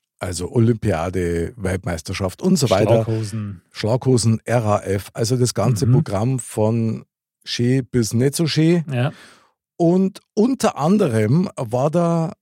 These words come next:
Speaker 1: ein Thema dabei, wo ich echt so ein bisschen gleich die Ohren gespitzt hab.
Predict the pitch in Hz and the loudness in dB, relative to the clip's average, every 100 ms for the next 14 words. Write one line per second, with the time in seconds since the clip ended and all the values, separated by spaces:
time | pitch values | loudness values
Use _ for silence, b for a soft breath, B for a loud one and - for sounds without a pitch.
0 | _ _ - 135 208 - 190 185 151 139 | _ _ -6 -2 0 0 0 2 2 2
1 | 110 107 147 160 151 143 143 139 151 - | 2 2 2 0 -2 0 0 0 -6 -4
2 | 160 135 170 156 139 139 143 135 151 - | -2 -2 -2 -2 0 0 2 0 0 -2
3 | - 123 - - 85 | -4 -4 -4 -6 -6